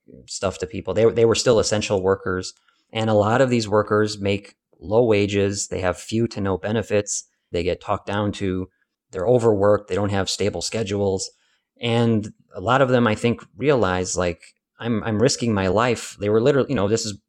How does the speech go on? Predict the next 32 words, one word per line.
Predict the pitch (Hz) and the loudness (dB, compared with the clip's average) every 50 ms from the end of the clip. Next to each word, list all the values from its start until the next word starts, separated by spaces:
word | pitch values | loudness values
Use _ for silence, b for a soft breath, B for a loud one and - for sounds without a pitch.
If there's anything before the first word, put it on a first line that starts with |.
| _ _ | _ _
we're | - 92 | -14 -6
talking | - 104 101 - 104 90 | -2 -2 -2 -2 -2 -2
before | 92 85 - - 117 117 110 | -4 0 4 6 6 6 6
the | 107 98 | 4 0
vaccines, | 92 - 98 95 98 - - - 104 104 104 104 98 101 101 98 101 - - - _ _ _ _ | -2 -2 -4 -4 -4 -4 -6 -6 -4 -2 0 0 0 0 0 -2 -4 -8 -12 -14 _ _ _ _
having | - - 113 113 98 110 104 101 98 - - _ _ _ _ - | -8 -4 -4 -2 0 -2 -2 -2 -4 -8 -12 _ _ _ _ -4
dealt | 117 123 147 143 - | 0 0 0 2 0
with | 131 - | 0 2
that | 107 104 98 104 110 110 | 2 2 2 2 2 0
and | 92 87 | 0 -2
survived | - - 101 92 95 95 98 110 123 117 101 | -2 -4 -4 -2 -2 0 0 0 0 -2 -2
that. | 90 92 87 87 90 - - _ _ _ _ _ _ | 0 0 0 0 -2 -4 -8 _ _ _ _ _ _
A | 95 95 | -4 0
lot | 98 107 110 110 | 2 2 2 2
of | 110 104 | 2 2
the, | 104 98 92 87 - - | 4 4 2 2 -2 -6
the | 98 90 | -10 -8
typical | - - 123 - 113 - - 92 | -6 -6 -6 -4 -4 -4 -4 -6
fear, | - - - - 127 127 104 92 87 85 - _ _ _ _ _ _ _ _ _ - 95 | -6 -6 -4 -2 0 0 2 0 -2 -4 -6 _ _ _ _ _ _ _ _ _ -10 -6
um, | 92 87 87 85 82 82 82 82 - - _ - - _ _ _ | -4 -2 -2 -2 -2 -2 -4 -6 -8 -10 _ -20 -20 _ _ _
when | - 104 98 | -10 -8 -8
it | 87 - | -6 -4
comes | 113 104 95 - | -4 -4 -2 -2
to | - 95 | -4 -4
trying | - - 107 95 92 | -2 -2 0 0 0
to | |
organize | 85 - 104 107 98 101 95 92 90 90 87 | 2 2 2 2 2 0 0 0 -2 -2 -2
a | 92 | -4
union | 90 92 101 104 101 98 95 90 | -4 -2 -2 -2 -2 -2 -2 -2
and | 87 85 - | -4 -4 -6
speak | - - - 98 95 - | -8 -8 -8 -8 -4 -2
out, | 95 98 95 87 | 0 0 0 0